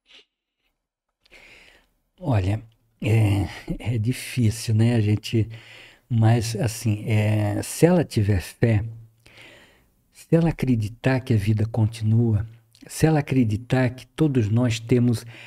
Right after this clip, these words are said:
é, alguém que, é, vela por nós, que é nosso men-, nosso mentor, que é como um, é, um pai, um professor, alguém que nos acompanha e tal,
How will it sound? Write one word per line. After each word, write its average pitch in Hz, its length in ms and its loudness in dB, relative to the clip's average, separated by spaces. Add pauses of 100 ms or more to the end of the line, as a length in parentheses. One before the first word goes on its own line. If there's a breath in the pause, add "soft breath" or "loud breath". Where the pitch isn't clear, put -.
(440 loud breath)
é, 110 400 -4
alguém 127 480 4
que, 113 380 -2 (380 loud breath)
é, 113 160 0
vela 139 400 4
por 113 260 0
nós, 117 460 2
que 120 100 -2
é 113 40 2
nosso 117 420 -2
men-, 113 240 2 (180)
nosso 117 460 -2
mentor, 117 640 2
que 117 100 -6
é 123 40 -2
como 196 260 0
um, 175 80 2 (600 loud breath)
é, 143 320 2
um 185 120 2
pai, 139 540 2
um 120 60 4
professor, 123 840 0
alguém 120 260 2
que 147 120 -2
nos 131 220 2
acompanha 120 840 0
e 113 40 0
tal, 131 240 0